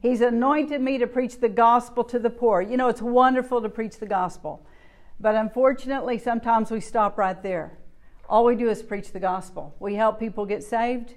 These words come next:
and then we don't usually go further than that. But he went further than that. He said, "He has sent me to heal the brokenhearted."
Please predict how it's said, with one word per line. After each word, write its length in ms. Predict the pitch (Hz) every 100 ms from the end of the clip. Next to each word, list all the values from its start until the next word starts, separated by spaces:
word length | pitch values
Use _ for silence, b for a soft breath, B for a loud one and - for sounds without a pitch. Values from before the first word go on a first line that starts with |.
| - -
and 120 | 202
then 100 | 208
we 80 | 196
don't 280 | 208 -
usually 420 | 208 214 214 214 196
go 200 | 185 180
further 540 | 185 220 214 208 202
than 200 | 180 185
that. 260 | 180 170 165 B B B
But 160 | - 220
he 200 | 220 349
went 260 | 311 226 -
further 360 | 196 180 175
than 180 | 165 170
that. 320 | 175 196 247
He 140 | 196 233
said, 280 | - 240 214
"He 220 | 269 269
has 140 | 247
sent 240 | 247 285 254
me 140 | 254
to 120 | 240
heal 420 | 214 269 277 214
the 100 | 208
brokenhearted." 920 | 190 214 220 226 190 220 220 190 151